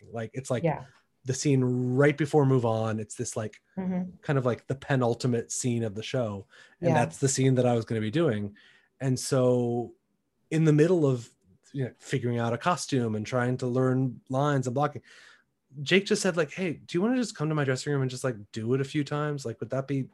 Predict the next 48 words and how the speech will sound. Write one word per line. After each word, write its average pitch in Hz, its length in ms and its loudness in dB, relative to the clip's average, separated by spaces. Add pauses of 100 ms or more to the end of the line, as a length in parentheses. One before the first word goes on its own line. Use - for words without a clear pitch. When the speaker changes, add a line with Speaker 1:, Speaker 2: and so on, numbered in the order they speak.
Speaker 1:
helpful 135 320 -4
for 151 160 -6
you?" 165 300 -4 (580)
I 113 80 -10
was 117 80 -4
like, 113 160 -4
"Yeah." 107 540 0 (480)
And 131 140 2
I, 127 80 2 (420)
and 127 180 -12
I, 131 120 -12 (140)
we 156 140 -2
didn't 143 160 2
know 120 140 2
each 123 80 -2
other 123 200 0
that 120 180 2
well. 127 260 2
I 156 80 -2
mean, 123 120 -2
I 127 60 0
was 139 160 -2
the 143 260 -4 (360)
cover, 147 280 -6
whatever. 113 380 -6
So 123 300 -2
I, 107 100 -8 (320)
I 120 60 -6
went 113 180 -2
to 110 60 -8
Jake's 110 260 -6
dressing 147 320 -2
room 180 220 0
and 170 100 -2
we 180 140 -4
spent - 380 -2 (580)
probably 262 220 2
a - 40 2
half 180 260 2
hour 240 220 4
just, 147 180 -2
like, 131 300 0
beating 175 280 0
through 208 260 4
it. 113 240 2
And 131 200 2
he 151 160 0
was 139 540 2